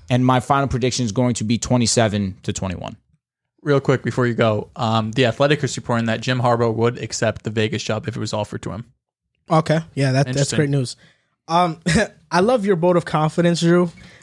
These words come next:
Speaker 3: I mean, you have to stick with it at this point. It's too late for you to back down now. So
Speaker 1: Again,
Speaker 3: I
Speaker 1: that's
Speaker 3: can
Speaker 1: not me.
Speaker 3: understand.
Speaker 1: That's
Speaker 3: I,
Speaker 1: not me.
Speaker 3: I can understand.
Speaker 1: Anyone that watches this show knows.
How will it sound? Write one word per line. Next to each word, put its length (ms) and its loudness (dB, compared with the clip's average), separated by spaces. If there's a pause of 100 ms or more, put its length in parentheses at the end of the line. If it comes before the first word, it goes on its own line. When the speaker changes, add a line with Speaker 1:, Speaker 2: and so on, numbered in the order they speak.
Speaker 3:
I 40 -2
mean, 200 2
you 160 4
have 340 2
to 80 -4
stick 320 -2
with 120 0
it 120 -2
at 140 -2
this 180 -2
point. 340 -8
It's 300 -4
too 240 -2
late 200 0
for 100 -6
you 120 -2
to 80 -2
back 260 -4
down 240 -4
now. 240 -6 (540)
So 240 2
Speaker 1:
Again, 120 -4 (100)
Speaker 3:
I 60 0
Speaker 1:
that's 120 0
Speaker 3:
can 60 2
Speaker 1:
not 60 4
me. 20 4 (100)
Speaker 3:
understand. 380 0
Speaker 1:
That's 140 0
Speaker 3:
I, 40 0
Speaker 1:
not 160 0
me. 120 0
Speaker 3:
I 40 0
can 180 0
understand. 260 2
Speaker 1:
Anyone 200 4
that 140 4
watches 280 2
this 140 -4
show 160 -2
knows. 480 -6